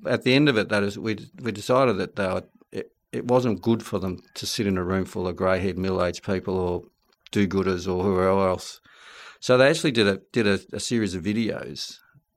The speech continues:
um, and it was a f-, presentation. So we, we ran the first forum in three phases. The first was,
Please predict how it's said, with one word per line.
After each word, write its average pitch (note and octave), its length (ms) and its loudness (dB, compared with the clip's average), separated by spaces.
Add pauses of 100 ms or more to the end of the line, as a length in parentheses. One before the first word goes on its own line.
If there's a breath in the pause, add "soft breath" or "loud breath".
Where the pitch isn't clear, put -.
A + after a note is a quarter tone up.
um, F#2 320 -4
and G#2 140 0
it D2+ 80 -4
was G#2 180 0
a G#2 40 2
f-, - 200 -6
presentation. G2 720 0
So A#2+ 240 2
we, B2+ 160 2
we C3 200 -2
ran D#3 260 2
the D3+ 80 2
first A#2+ 340 0
forum A2+ 320 2
in F#2+ 160 0
three A2 420 -2
phases. F#2 760 -4 (440 soft breath)
The A2+ 80 -8
first D3+ 440 2
was, G#2 480 2